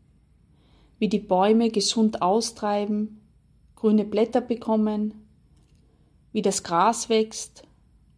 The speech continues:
und Primeln, Narzissen und Krokusse blühen. Die Natur ist plötzlich stabil, gesund, voller Leben, während Menschen von einer gefährlichen Krankheit bedroht sind.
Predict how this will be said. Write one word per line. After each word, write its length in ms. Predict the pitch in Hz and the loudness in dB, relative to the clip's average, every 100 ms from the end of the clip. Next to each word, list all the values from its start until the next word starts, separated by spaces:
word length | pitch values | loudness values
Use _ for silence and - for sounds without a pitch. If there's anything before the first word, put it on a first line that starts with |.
| - | -6
und 260 | 196 - | -6 -6
Primeln, 540 | 196 202 226 254 254 240 | -2 2 4 4 2 2
Narzissen 640 | 190 - 247 240 - 247 | -2 -2 -2 0 2 0
und 200 | 233 220 | 0 -4
Krokusse 540 | - 247 247 202 - | 2 2 2 -4 -4
blühen. 520 | 180 170 175 175 180 - _ _ _ _ _ _ _ _ _ _ _ _ _ _ _ _ _ _ _ _ _ _ _ _ - | -6 -4 -2 -2 -6 -10 _ _ _ _ _ _ _ _ _ _ _ _ _ _ _ _ _ _ _ _ _ _ _ _ -4
Die 80 | |
Natur 460 | 202 190 - 196 240 | -2 -2 -4 2 4
ist 220 | 262 - | 2 0
plötzlich 400 | - 240 - 247 | -2 -2 -2 -4
stabil, 580 | - 247 247 233 185 180 - _ _ _ _ _ _ - | -2 -2 2 0 0 -6 -10 _ _ _ _ _ _ -10
gesund, 640 | 185 - 254 226 202 - _ _ _ _ _ _ _ _ _ | -6 0 4 4 2 -6 _ _ _ _ _ _ _ _ _
voller 340 | - 202 196 | 2 6 6
Leben, 580 | 190 214 233 202 185 190 _ _ _ _ _ _ _ _ _ _ _ _ - | 6 2 0 -2 -6 -8 _ _ _ _ _ _ _ _ _ _ _ _ 0
während 400 | 202 202 220 214 | 2 4 2 0
Menschen 500 | 180 214 226 - 254 | 0 0 0 2 0
von 220 | - 233 | 0 -2
einer 280 | - 196 202 | 0 -2 -2
gefährlichen 680 | 196 - 196 202 220 240 233 | -2 -2 0 0 0 -2 -4
Krankheit 640 | - 196 208 214 208 - | -6 -6 -6 -8 -8 -4
bedroht 400 | 220 220 196 190 | -4 0 -2 -2
sind. 460 | - 180 180 180 | -6 -6 -6 -8